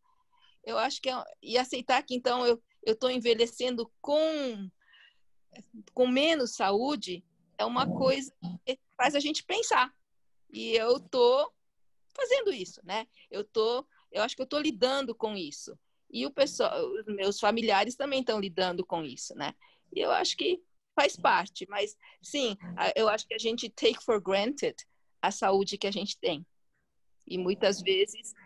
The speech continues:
eh, um pouquinho, talvez, eh, um po-, pra mim foi aos cinquenta e poucos anos que eu tive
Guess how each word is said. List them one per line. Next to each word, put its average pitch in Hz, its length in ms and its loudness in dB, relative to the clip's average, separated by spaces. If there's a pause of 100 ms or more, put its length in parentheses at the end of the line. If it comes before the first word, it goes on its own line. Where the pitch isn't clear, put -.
(260)
eh, - 300 -2
um 190 220 -6
pouquinho, 240 480 4
talvez, 202 340 4
eh, - 140 0 (340)
um 202 100 0
po-, 196 140 -2
pra 214 180 0
mim 226 140 0
foi 240 300 4 (120)
aos 214 180 0
cinquenta 226 420 2
e - 20 -4
poucos 196 380 -4
anos 170 260 -2
que - 80 -8
eu 175 60 -4
tive 160 440 -4